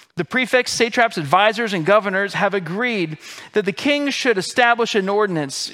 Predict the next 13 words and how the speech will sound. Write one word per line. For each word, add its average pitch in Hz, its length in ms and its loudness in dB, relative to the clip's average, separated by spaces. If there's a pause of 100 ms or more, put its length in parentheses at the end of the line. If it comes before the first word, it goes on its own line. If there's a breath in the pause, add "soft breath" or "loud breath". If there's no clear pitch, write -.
and 196 120 -2
enforce 202 600 -2
an 202 180 -4
edict 190 560 -2
that 190 220 2
for 190 160 -4
thirty 269 380 -2
days 185 460 2
anyone 254 460 -2
who 226 100 -2
petitions 196 720 -6 (360 loud breath)
any 233 260 2
god 180 580 4